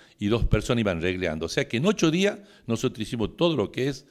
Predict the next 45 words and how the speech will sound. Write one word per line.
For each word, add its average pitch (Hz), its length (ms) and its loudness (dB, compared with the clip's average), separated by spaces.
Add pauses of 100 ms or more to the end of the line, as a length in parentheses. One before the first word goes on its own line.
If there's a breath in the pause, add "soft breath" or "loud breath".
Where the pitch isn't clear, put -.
(360 loud breath)
la 87 120 -2
base 110 320 2
del 85 140 -4
playón, 143 540 0
de 87 160 -4
los - 160 -4
tres 143 140 -2
playones 110 400 -4
que - 80 -12
hicimos, 127 440 -6
el 80 100 -10
del 71 200 -8
sig 180 360 -4 (300 loud breath)
y 107 80 -10
los 85 120 -6
dos 113 180 0
que, 80 680 -4
que - 80 -10
nos 80 120 -8
dio 101 100 -2
el 98 80 -2
gobierno 104 420 -2
por 85 140 -2
ese, 90 240 -6
vos 90 180 -6
conocés, 95 400 -6
vos 95 140 -2
decidís, 151 440 -8 (600 loud breath)
¿no 101 60 -6
es 95 60 -6
cierto? 147 300 -2
Son 98 200 -4
playones 104 340 0
que - 40 -12
tienen 95 180 -2
dieciocho 98 320 -6
centímetros 101 520 -2
de 101 80 2
alto, 123 520 0 (140)
con 90 120 -4
una 82 100 -4
bolsa 98 280 -4
de 82 60 -4
cemento 101 480 -6
por, 71 320 -6